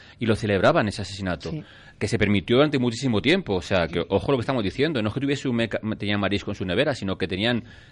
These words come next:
Speaker 1: eh, o cava o con lo que brindasen para brindar. O sea, les permitían que por cada asesinato que hacía su banda pudieran, pudieran, pudieran celebrarlo.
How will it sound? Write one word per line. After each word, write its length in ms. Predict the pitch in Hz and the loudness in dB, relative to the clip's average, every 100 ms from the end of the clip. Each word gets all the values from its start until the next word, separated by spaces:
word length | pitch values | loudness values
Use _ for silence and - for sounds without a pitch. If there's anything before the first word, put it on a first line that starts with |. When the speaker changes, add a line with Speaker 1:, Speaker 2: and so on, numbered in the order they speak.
| - - | -18 0
Speaker 1:
eh, 280 | 101 98 87 - - - - | 2 4 2 -6 -20 -20 -10
o 180 | 98 - | -8 0
cava 380 | 120 160 135 110 | 4 6 8 8
o 220 | 104 98 | 6 4
con 100 | 101 | 2
lo 60 | |
que 80 | 95 | 0
brindasen 580 | 95 101 123 151 185 190 | 0 2 2 2 0 -2
para 260 | - 110 107 | 0 2 2
brindar. 440 | 104 101 156 175 | 0 2 2 2
O 40 | |
sea, 160 | 104 107 | 0 0
les 120 | 101 | 0
permitían 840 | - 117 120 120 170 185 120 92 90 - - | -2 -2 -2 0 2 4 4 0 -6 -16 -12
que 120 | - | -4
por 120 | 113 | -2
cada 140 | 104 147 | 2 2
asesinato 320 | 160 160 160 | 2 -2 0
que 60 | 143 | 0
hacía 260 | - 139 | 2 0
su 140 | - 127 | 2 4
banda 400 | 160 185 214 - - - - - | 4 6 2 0 -16 -20 -18 -4
pudieran, 300 | 117 127 - | 0 0 0
pudieran, 280 | 123 131 - | -2 -2 -2
pudieran 280 | 123 135 | 2 2
celebrarlo. 640 | 113 110 98 90 85 76 | 2 0 0 0 -2 -8